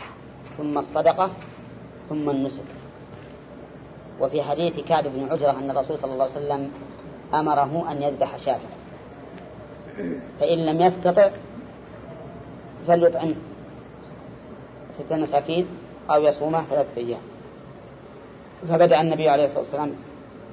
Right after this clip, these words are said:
بما هو أشد لأنه أكمل، وبدأ الله بالأسهل لأنه أيسر. وهنا مسألة،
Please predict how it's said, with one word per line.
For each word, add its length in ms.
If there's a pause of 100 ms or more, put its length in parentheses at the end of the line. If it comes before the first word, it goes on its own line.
(140)
بما 200
هو 280 (1200)
أشد 300 (1600)
لأنه 540
أكمل، 320 (1300)
وبدأ 300
الله 160
بالأسهل 680 (840)
لأنه 440
أيسر. 280 (1800)
وهنا 320
مسألة، 460